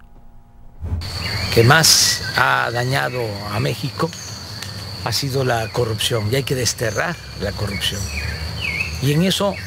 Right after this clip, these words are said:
no podemos dar ni un paso atrás. Eso no lo entienden nuestros, eh, adversarios que protestan, que quieren que yo, eh, dimita, que me vaya del gobierno.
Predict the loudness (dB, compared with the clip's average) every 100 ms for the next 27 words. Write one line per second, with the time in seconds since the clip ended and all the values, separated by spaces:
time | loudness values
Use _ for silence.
0 | -2 0 2 2 2 2 2 0 0 4
1 | 4 4 0 0 -2 -2 -2 -2 -2 -2
2 | -4 -4 -4 -2 0 0 2 2 2 0
3 | 2 0 0 0 0 0 -2 -2 -2 -2
4 | -2 -2 -2 -2 -2 -4 -4 -2 0 0
5 | 0 0 0 -4 -2 -4 0 -2 -2 -2
6 | -2 -2 -2 0 2 0 0 -2 -2 0
7 | 2 4 4 4 4 2 0 -4 -10 -6
8 | -2 2 4 4 2 0 -10 -12 -12 -10
9 | -2 2 4 4 2 2 2 2 2 4
10 | 4 2 2 0 -2 -2 0 2 2 2
11 | 2 0 0 2 0 0 0 0 0 0
12 | 2 2 2 2 2